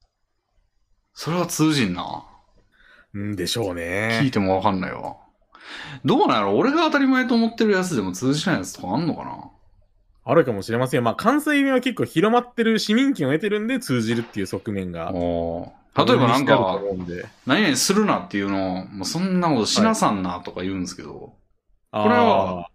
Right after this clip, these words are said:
Speaker 1: 市民権を得てるだけで、
Speaker 2: あー。
Speaker 1: 得てなかったらわかんないのかな？
Speaker 2: まあ、しなさんなは結構通じると思うっていうか、あの、
Speaker 1: うん。
Speaker 2: 福岡が舞台の漫画で、しなさんなって出てきてたんで、
Speaker 1: うーん。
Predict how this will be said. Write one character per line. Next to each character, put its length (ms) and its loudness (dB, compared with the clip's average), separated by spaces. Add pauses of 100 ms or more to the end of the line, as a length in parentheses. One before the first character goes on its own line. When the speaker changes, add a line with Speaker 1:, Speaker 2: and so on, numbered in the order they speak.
Speaker 1:
市 180 0
民 220 4
権 200 2
を 40 0
得 100 2
て 80 2
る 100 2
だ 120 2
け 100 0
で、 240 2
Speaker 2:
あ 40 -4
ー。 840 -10
Speaker 1:
得 60 -2
て 80 4
な 140 4
か 100 0
っ 80 -6
た 100 -8
ら 60 -4
わ 140 2
か 80 2
ん 80 2
な 80 0
い 40 -8
の 80 -16
か 120 -16
な？ 160 -16 (880)
Speaker 2:
ま 80 -8
あ、 20 -8
し 320 -2
な 180 4
さ 220 0
ん 240 2
な 160 8
は 300 6
結 380 0 (120)
構 640 4
通 500 0
じ 140 0
る 160 0
と 180 0
思 220 2
う 20 0
っ 40 -2
て 200 -12
い 60 -2
う 120 -4
か、 260 -4
あ 60 -6
の、 200 -6
Speaker 1:
う 40 -4
ん。 380 -8 (140)
Speaker 2:
福 280 0
岡 220 4
が 100 0
舞 160 -2
台 220 2
の 100 -6
漫 240 -2
画 120 0
で、 120 2
し 160 -6
な 100 4
さ 180 0
ん 120 0
な 120 -8
っ 40 -20
て 80 -10
出 100 -6
て 120 -2
き 40 -20
て 120 -8
た 100 -10
ん 80 -14
で、 400 -10
Speaker 1:
う 60 -8
ー 20 -6
ん。 800 -6